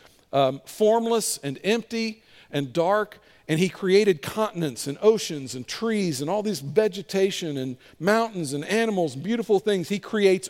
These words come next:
order out of the chaos. And then he says, "It is good." But he doesn't stop there. He says, "It's very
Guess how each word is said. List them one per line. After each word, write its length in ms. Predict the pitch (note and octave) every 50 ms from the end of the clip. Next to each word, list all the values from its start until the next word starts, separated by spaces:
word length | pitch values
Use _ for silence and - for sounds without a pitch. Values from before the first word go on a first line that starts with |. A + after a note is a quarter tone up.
| -
order 600 | - A3+ B3 C4 C4+ B3 G3 F3+ F3 F3+ F3+ E3+ - - - - _ _ _ _ _ _ _ -
out 160 | F3+ G#3 A3+
of 100 | A3+ F#3+
the 100 | G3+ F#3
chaos. 500 | - - G#3+ G#3 F3+ C#3 C3 B2 - -
And 160 | - E3 E3+ G#3
then 100 | C4+ D4
he 120 | C4 G#3+
says, 500 | - - G#3 G3 F3+ F3 F3+ F3 - - - _ _ _
"It 120 | - F3+ F3
is 180 | E3+ D3+ A#2+
good." 360 | B2 B2 A3+ C4+ G#3+ D#3 A#2 -
But 120 | D#3 D#3
he 60 | F#3+
doesn't 260 | G3+ A3 B3 B3+ B3+
stop 220 | F3+ A#3+ G3+ F3 -
there. 140 | G#3+ A3+ G#3
He 80 | F#3
says, 340 | F3+ - - F#3+ F3 C#3+ - -
"It's 200 | D3+ D3 - -
very 760 | - D3+ C3 A#2+ B2+ D#3+ F#3 G3+ G3 F3+ D#3+ C3 A#2 G#2+ F#2